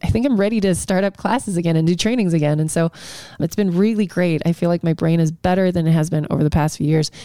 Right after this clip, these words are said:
Is it better than pre-cancer? No, <laughs> it's not anywhere close to pre-cancer brain, but, you know, like, it's, it's been a long road, and I'm giving myself a lot of grace for that. And so, you guys, I hope this was helpful.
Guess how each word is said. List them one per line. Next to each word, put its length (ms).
Is 120
it 60
better 220
than 320
pre-cancer? 680
No, 440
<laughs> 380
it's 220
not 320
anywhere 380
close 340
to 120
pre-cancer 480
brain, 240
but, 300
you 120
know, 220
like, 300
it's, 340
it's 220
been 140
a 60
long 240
road, 320
and 120
I'm 140
giving 240
myself 320
a 20
lot 160
of 80
grace 220
for 120
that. 240
And 120
so, 440
you 80
guys, 180
I 40
hope 140
this 160
was 140
helpful. 380